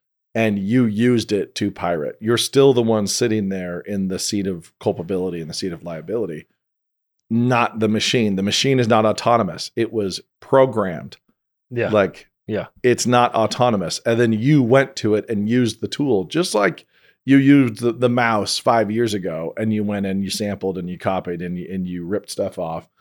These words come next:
Speaker 1: and you sold it without
Speaker 2: Right.
Speaker 1: permission. It's the same thing.
Speaker 2: Yeah.
Speaker 1: Like, you're using a digital tool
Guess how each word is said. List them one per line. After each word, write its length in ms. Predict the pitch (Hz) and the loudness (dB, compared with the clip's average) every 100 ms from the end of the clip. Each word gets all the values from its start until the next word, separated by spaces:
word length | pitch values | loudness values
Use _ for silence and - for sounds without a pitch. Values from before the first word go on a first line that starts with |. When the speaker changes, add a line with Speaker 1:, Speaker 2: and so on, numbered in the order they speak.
| _ _ _ _ - | _ _ _ _ -2
Speaker 1:
and 160 | 110 | 0
you 100 | 104 | 2
sold 300 | 104 110 98 | 2 2 2
it 200 | 95 - _ _ _ _ _ _ - | 0 -4 _ _ _ _ _ _ -2
without 220 | 107 92 | 0 0
Speaker 2:
Right. 60 | - | -2
Speaker 1:
permission. 420 | 107 139 - 76 | -2 0 -2 -6
It's 200 | 104 - | -8 -4
the 100 | - | -2
same 560 | 113 - 120 117 113 110 _ _ _ _ _ | -2 0 0 2 0 -2 _ _ _ _ _
thing. 500 | - - 95 80 - _ _ _ - | -2 0 0 -4 -16 _ _ _ -4
Speaker 2:
Yeah. 220 | 123 107 | 0 2
Speaker 1:
Like, 180 | - 110 | 2 2
you're 100 | 110 | 2
using 340 | 113 131 120 123 | 2 2 4 2
a 100 | 107 | 2
digital 440 | 117 117 123 143 | 0 0 2 2
tool 520 | 143 110 87 85 87 | 2 -2 -2 -4 -8